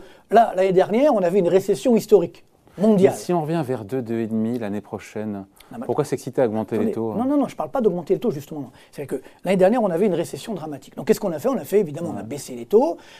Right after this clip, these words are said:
Speaker 1: Bon, nous, chez nous, en Europe, c'était des âgés à zéro, et on a augmenté la planche à billets.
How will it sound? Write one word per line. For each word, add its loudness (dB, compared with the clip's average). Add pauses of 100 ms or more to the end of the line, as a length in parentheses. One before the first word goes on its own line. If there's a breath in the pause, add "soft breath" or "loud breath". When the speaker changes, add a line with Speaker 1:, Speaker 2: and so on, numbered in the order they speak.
(120 loud breath)
Speaker 1:
Bon, -14
nous, -4
chez 0
nous, 0
en 0
Europe, 4
c'était -12
des -6
âgés -6
à -8
zéro, 2
et -2
on 0
a -2
augmenté 4
la 4
planche -4
à -4
billets. -4